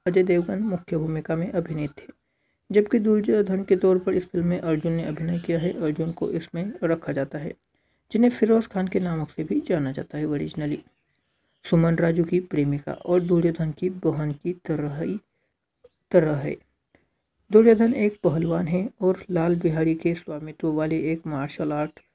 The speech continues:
प्रशिक्षण school में काम करके अपनी जीवन को व्यतीत करता है एवं अपनी रोजी रोटी कमाता है। इस बीच फिल्म की कहानी में एक घटनात्मक मोड़ आता है।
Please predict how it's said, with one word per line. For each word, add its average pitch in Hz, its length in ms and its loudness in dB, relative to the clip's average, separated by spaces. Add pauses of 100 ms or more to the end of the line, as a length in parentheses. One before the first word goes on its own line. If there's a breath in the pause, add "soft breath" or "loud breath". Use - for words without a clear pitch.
(200)
प्रशिक्षण 180 540 -2
school - 380 -4
में 160 200 -2 (600)
काम 170 220 0
करके 175 320 -2
अपनी 185 420 -8 (180)
जीवन 160 360 -2
को 165 200 -4
व्यतीत 151 360 -4
करता 139 320 -10
है 160 160 -8
एवं 190 460 -2
अपनी 175 280 -4
रोजी 156 300 0
रोटी 151 360 -4
कमाता 147 400 -6
है। 156 180 -10 (1120)
इस 240 240 2
बीच 240 260 4 (300)
फिल्म 196 220 2
की 220 160 -2
कहानी 185 480 2
में 185 180 0 (460)
एक 190 220 2 (680)
घटनात्मक 170 640 -2 (380)
मोड़ 165 240 2
आता 143 240 -4
है। 165 200 -10